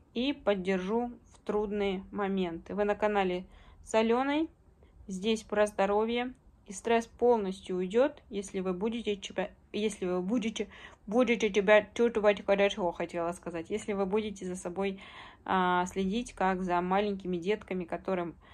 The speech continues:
нужно ежедневно покушать, поспать, а, позаниматься и,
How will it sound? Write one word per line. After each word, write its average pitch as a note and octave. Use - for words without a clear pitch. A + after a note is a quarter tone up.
нужно G3+
ежедневно F#3+
покушать, C4
поспать, B3
а, G3
позаниматься A#3+
и, A#3